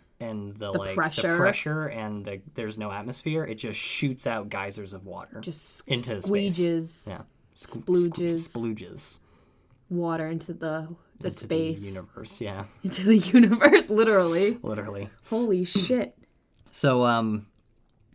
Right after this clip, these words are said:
Speaker 2: The
Speaker 1: uh,
Speaker 2: moons are, like, a whole
Speaker 1: Oh, yeah. nasa's got really good, um, like, biographies of each,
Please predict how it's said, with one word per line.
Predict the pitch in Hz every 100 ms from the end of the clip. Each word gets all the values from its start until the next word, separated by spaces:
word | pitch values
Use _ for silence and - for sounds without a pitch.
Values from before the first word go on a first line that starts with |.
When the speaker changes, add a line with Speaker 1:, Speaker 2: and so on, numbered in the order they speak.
| _
Speaker 2:
The | - 240
Speaker 1:
uh, |
Speaker 2:
moons | 220 226 240 254
are, | 226 185
like, | 175 165 180
a | 170
whole | 170 - 196 190 175 170 160 151 170 - -
Speaker 1:
Oh, | 135
yeah. | 107 95
nasa's | 104 - 180 151
got | 113 95 107
really | 117 113 110
good, | 98 98 95 92 90 -
um, | 92 87 92 92 - _ -
like, | 98 92 - _ _ _ -
biographies | 98 98 104 104 92 98 92 92
of | - 95 90 110
each, | 98 - - -